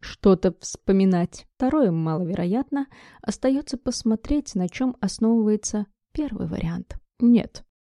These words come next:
ответил доктор, глубоко вздыхая. По всей логике, ему пора уже было в достаточной мере протрезветь и вернуться к своему обычному образу.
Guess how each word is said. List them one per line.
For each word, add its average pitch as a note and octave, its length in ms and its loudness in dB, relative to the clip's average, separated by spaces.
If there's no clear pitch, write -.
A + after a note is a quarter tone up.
ответил F3+ 440 -2
доктор, G3 520 -4
глубоко F3+ 440 0
вздыхая. F#3 720 -6
По A#3 80 0
всей D#4 200 0
логике, C4+ 420 0
ему G#3 180 4
пора G3+ 340 0
уже F3+ 180 0
было F#3+ 260 0
в D#3+ 60 -6
достаточной F3+ 600 -2
мере G3+ 220 4
протрезветь F3 760 -2
и E3+ 40 -2
вернуться F3 420 0
к - 60 -12
своему F3+ 440 0
обычному F#3 540 2
образу. D#3+ 440 -4